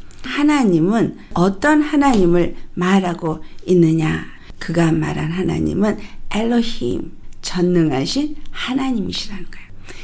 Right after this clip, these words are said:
신명기 육 장 사 절에 셔마 이스라엘, 엘로힘, 들어라 이스라엘아, 전능하신 하나님.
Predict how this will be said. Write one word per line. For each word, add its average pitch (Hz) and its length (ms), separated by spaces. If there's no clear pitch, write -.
신명기 262 800
육 254 220
장 247 200
사 - 320
절에 247 540
셔마 202 600
이스라엘, 208 560
엘로힘, 170 760
들어라 190 400
이스라엘아, 240 1080
전능하신 330 920
하나님. 208 680